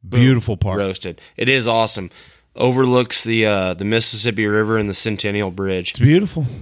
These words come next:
Speaker 2: really
Speaker 1: Yeah.
Speaker 2: is. I think they wanted to recruit me to pitch, but I think they were embarrassed to ask. I don't know.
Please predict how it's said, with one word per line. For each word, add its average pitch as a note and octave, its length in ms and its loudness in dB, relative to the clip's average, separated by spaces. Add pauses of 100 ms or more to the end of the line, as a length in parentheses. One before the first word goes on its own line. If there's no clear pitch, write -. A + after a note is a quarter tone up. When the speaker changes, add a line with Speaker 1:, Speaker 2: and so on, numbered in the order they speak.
Speaker 2:
really C#3+ 260 0
Speaker 1:
Yeah. D#3 80 2
Speaker 2:
is. B2 80 2
I B2 100 2
think E3+ 220 0
they F3 100 4
wanted D3 220 4
to A2+ 60 4
recruit A#2 360 2
me B2 120 2
to G#2 80 4
pitch, A2 360 0
but G#2+ 120 0
I G#2+ 40 2
think G#2 220 -2
they G#2+ 80 0
were G#2 120 4
embarrassed G2 380 2
to G#2+ 80 0
ask. G2+ 380 0 (180)
I A2+ 120 -2
don't G2+ 160 0
know. F#2 180 -2